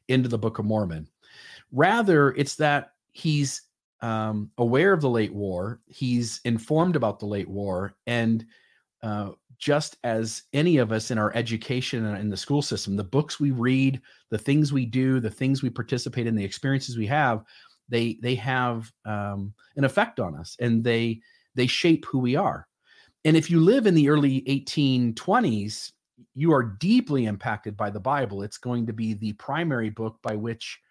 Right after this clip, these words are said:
uh, your education takes place, and the primary book that you and your classmates and your family and friends and, uh, you know, teachers and e-, everyone is gonna be influenced by.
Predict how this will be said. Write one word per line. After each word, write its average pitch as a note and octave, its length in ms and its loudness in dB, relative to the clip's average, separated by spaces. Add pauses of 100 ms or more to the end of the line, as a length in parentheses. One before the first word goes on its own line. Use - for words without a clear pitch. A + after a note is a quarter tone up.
(500)
uh, G2+ 300 -6
your A2+ 260 0
education B2 640 -4
takes D3+ 300 -6
place, D#3+ 560 -4
and A2 180 -4
the A2 60 -6
primary B2 380 0
book A#2 260 -4 (160)
that A2+ 240 -6
you B2 420 0
and G2 140 -6
your F2+ 80 -10
classmates A#2+ 640 -6
and D#3 100 -2
your C3+ 80 -2
family C#3 480 -4
and F#2+ 160 -8
friends C3+ 380 -4
and, F2+ 180 -10 (800)
uh, G2+ 180 -8 (100)
you A2 140 -10
know, D#2 220 -14
teachers D#3+ 460 0
and - 140 -8
e-, G#2 40 -14 (160)
everyone E3 360 2
is A#2+ 100 -4
gonna B2 160 -2
be A#2 160 -4
influenced A#2 460 -4
by. D#2+ 240 -8